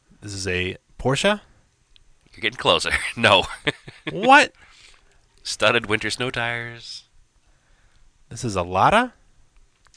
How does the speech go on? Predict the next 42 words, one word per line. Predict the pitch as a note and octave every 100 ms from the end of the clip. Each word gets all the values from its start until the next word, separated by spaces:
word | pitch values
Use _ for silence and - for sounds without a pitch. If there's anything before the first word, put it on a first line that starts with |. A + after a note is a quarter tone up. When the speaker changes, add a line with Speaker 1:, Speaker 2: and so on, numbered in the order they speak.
| _ _
Speaker 2:
That's | F#2+ A2+
not | C3+ C#3
German. | E2+ A#2+ D3+ C#3 -
Speaker 1:
A |
Trabant? | - G#2+ A2+ C#3+ E3+ - - _ _ _ _ -
Speaker 2:
No. | F#2 D2 D#2 _ _ _ _ _ _ _ _
Speaker 1:
This | G#2
is | G#2+
a | G2
Volkswagen | G#2+ A2+ B2 G#2
Beetle? | G2+ A#2+ C3
Speaker 2:
Ah, | G#3 A#3+ G#3 F3 D#3+ C#3+ C3+
finally, | D3+ F#3+ D3 C3+
you're | C#3
out | C#3+
of |
time, | - D#3 D#3
though, | F#2 D#2+
I | D#2
think. | D#2 E2 - -
Speaker 1:
I | C#3
have | C3
fifteen | F3+ D#3 E3+
seconds. | - D#3 - A#2+ -
Speaker 2:
Oh, | G2+ G2 F2+
okay. | G#2+ - D2 D#2+ - - - - -
Speaker 1:
Made | A2 C3
Speaker 2:
Um, | A2 G#2 G2+ - _ -
Speaker 1:
it. |
Speaker 2:
this | C#3
is | G3+
a | D3+
seventy-four | - B2+ C#3+ B2+ A2+ G#2+
Super | F#2 C3+ B2+
Beetle, | D#2 C#2 C#2+ - A#2+ _ _
which | G2 - - -
I'm | G2+
not | C3+ F#3+
a |
big | E3+ F3
Super | - D#3 E3+
fan, | F#3 G3+ G3